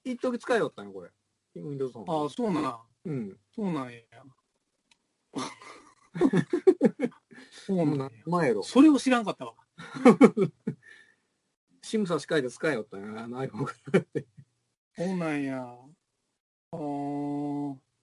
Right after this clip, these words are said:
Speaker 2: そうか。オワコンやな。<laughs>
Speaker 1: 使うことはないな、これ。
Speaker 2: まあ、とりあえず、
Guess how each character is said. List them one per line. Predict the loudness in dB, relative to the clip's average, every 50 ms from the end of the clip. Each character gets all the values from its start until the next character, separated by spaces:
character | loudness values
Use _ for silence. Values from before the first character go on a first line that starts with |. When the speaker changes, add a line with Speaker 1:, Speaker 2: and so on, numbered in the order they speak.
| _ _ _ _ _ _ _
Speaker 2:
そ | -8 -6 -6 -6 -6
う | -10 -10
か。 | _ -12 -10 -10 -10 -14 -18 -20 -20 _ -6 0
オ | 2 4
ワ | 4 4 2
コ | 0 0
ン | 0 0
や | -2 -4
な。 | -8 -14 -20 -20 -20 -20 -18 -18 0 4
<laughs> | 4 6 8 6 6 6 2 -4 _ _ _ _ _ _ -12 -12 -12 -12 -20 -20 -20 _ _ _ _ _ _ -20
Speaker 1:
使 | -20 -14 -10 -10
う | -8 -8
こ | -8 -8
と | -8 -12
は | -12
な | -14 -16
い | -16
な、 | -18 -18 -20
こ | -18 -14 -10
れ。 | -10 -10 -10 -6 -4 -4 -4 -2 -2 -4 -4 _ -4 -6 -4 -2 -6 -6 -6 _ _ _ _ _ _ _ _ _ _ _ _ _ _ _ _ _ _ _ _ _ -18 -12 -8 -4
Speaker 2:
ま | -2 0 0 0 0 -2 -2 -6 -8 -10 -14 -18
あ、 | -20 _ _ _ _ _ _ _ _ _ _ _ _ _ _ _ -20 _ _
と | -10 -6
り | -2 0 0
あ | 2 2
え | 0
ず、 | -2 -4 -6 -6 -4 -6 -6 -10 -14